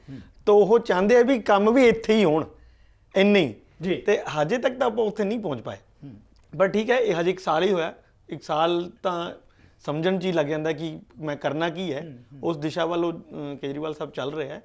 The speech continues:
Speaker 1: ਹੂੰ।
Speaker 2: ਮੈਨੂੰ ਲੱਗਦਾ ਕਿ ਹਜੇ ਇੱਕ ਸਾਲ 'ਚ ਇੰਨੀ ਜਲਦੀ ਆਕਲਨ ਕਰਨਾ ਵੀ ਠੀਕ ਨਹੀਂ ਹੈ
Speaker 1: ਜੀ, ਜੀ।
Speaker 2: ਕਿ ਆਪਾਂ ਉਹਨਾਂ ਨੂੰ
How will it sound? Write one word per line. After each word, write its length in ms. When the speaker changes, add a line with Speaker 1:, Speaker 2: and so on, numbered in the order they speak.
Speaker 1:
ਹੂੰ। 80
Speaker 2:
ਮੈਨੂੰ 180
ਲੱਗਦਾ 200
ਕਿ 180
ਹਜੇ 480
ਇੱਕ 200
ਸਾਲ 380
'ਚ 120
ਇੰਨੀ 440
ਜਲਦੀ 480
ਆਕਲਨ 480
ਕਰਨਾ 340
ਵੀ 200
ਠੀਕ 300
ਨਹੀਂ 200
ਹੈ 100
Speaker 1:
ਜੀ, 140
ਜੀ। 140
Speaker 2:
ਕਿ 220
ਆਪਾਂ 200
ਉਹਨਾਂ 180
ਨੂੰ 300